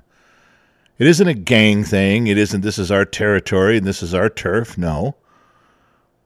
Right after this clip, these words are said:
These are just regular kids growing up in America that somehow found a path of loyalty and honor that ties very closely to family and school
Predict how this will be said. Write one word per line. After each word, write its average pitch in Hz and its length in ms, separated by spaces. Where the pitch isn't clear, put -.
These 117 240
are 113 40
just 107 220
regular 120 500
kids 104 420
growing 104 320
up 104 200
in 110 60
America 92 720
that 92 160
somehow 110 720
found 107 420
a 113 60
path 85 640
of 95 200
loyalty 92 840
and 98 260
honor 101 540
that - 180
ties 107 340
very 107 240
closely 98 540
to 98 100
family 92 640
and 92 240
school 87 560